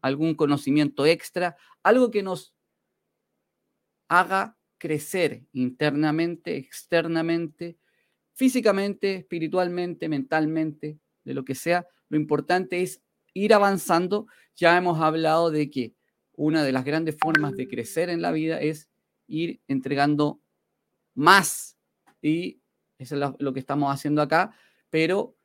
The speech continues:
tenemos que dedicarnos a aprender día a día, aunque sea un poquito.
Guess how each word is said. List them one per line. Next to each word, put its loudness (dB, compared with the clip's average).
tenemos -2
que -4
dedicarnos -2
a 6
aprender 0
día -2
a 0
día, 2
aunque 0
sea 2
un -2
poquito. -2